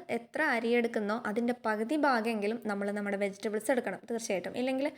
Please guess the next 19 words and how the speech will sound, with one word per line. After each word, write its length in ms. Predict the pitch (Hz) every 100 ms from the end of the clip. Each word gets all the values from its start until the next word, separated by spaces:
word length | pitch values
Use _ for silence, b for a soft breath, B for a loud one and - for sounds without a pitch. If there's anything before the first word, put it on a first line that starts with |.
| B B _
ഒരു, 140 | 240 240
ഏഹ്, 240 | 233 226
അതൊരു 280 | 240 262 262
ടേസ്റ്റ് 380 | 277 269 269 269
ഇല്ലാത്ത 320 | 220 214 220
നമ്മുടെ 260 | 233 226 226
ചോറ് 320 | - 262 269
മാത്രം 400 | 277 240 233 254 240
കാണുന്ന 340 | 208 208 220
രീതിയിലായിരിക്കും 680 | 208 202 220 214 190 233 294
നമ്മുടെ 300 | 233 208 214 - B B _
ഫ്രൈഡ് 200 | 233 214
റൈസ് 280 | 202 202 262
ഉണ്ടാവുക. 380 | 214 214 208 196 311
അപ്പം 200 | - 320
നമ്മൾ 180 | 311 285 262
വെജിറ്റബിൾസ് 540 | 247 247 254 226 247
കുറച്ചും 360 | 240 226 247 240
കൂടി 260 | 240 247